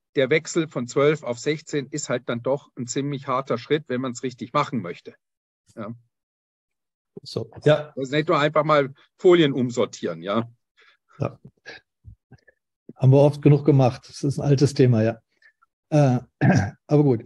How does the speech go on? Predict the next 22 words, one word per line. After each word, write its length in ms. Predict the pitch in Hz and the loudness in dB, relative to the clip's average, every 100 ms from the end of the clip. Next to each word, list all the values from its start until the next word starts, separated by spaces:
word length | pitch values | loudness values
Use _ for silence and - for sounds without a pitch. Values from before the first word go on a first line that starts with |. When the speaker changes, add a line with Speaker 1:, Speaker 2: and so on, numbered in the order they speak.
| - - _ _ - | -16 -20 _ _ -4
Speaker 2:
Ähm, 360 | 160 156 151 151 - | 2 2 2 -2 -2
also 200 | 156 165 | 2 4
um 60 | |
mal 180 | 165 147 | 2 0
ganz 240 | - 180 | 0 0
kurz 220 | 180 165 - | 2 0 2
zusammenzufassen, 960 | 147 165 180 170 - 151 135 151 156 | 2 2 2 -2 -2 -2 -2 -6 -6
wenn 160 | 147 151 | -4 -2
man 240 | 147 147 - | -2 -4 -2
nur 460 | 151 160 202 208 | 0 2 2 0
Probedrucke 640 | - 196 180 151 131 - 135 | 0 -2 0 -2 -6 -10 -10
zeigt, 520 | - 139 151 151 _ - | -4 0 0 -4 _ -4
ist 260 | 156 - 143 | -4 -4 -2
eigentlich 640 | 151 151 143 147 143 170 | -2 -2 -4 -4 -4 -6
eine 120 | 147 | -6
traditionelle 640 | - 147 139 147 135 143 | -2 -4 -4 -6 -4 -2
Sammlung 380 | 139 135 143 143 | -2 -2 -2 -2
niemals 440 | 143 143 139 139 | -2 -2 -4 -6
vollständig, 640 | - 143 147 - 131 139 - | -6 -4 -4 -4 -6 -6 -6
da 120 | 120 | -10
fehlt 360 | - 147 156 156 | -4 -2 -2 -2
was. 360 | 156 156 - | -4 -6 -16